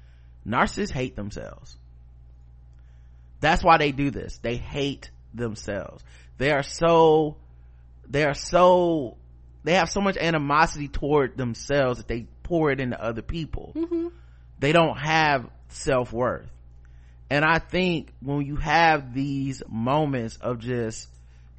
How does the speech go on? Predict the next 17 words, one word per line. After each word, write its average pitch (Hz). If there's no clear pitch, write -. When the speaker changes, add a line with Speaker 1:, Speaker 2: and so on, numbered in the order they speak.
Speaker 1:
callous 156
disregard 127
and 110
look 131
at 156
me 147
and 127
look 151
at 135
how 143
much 135
better 143
I 135
am 131
than 123
this 117
person, 139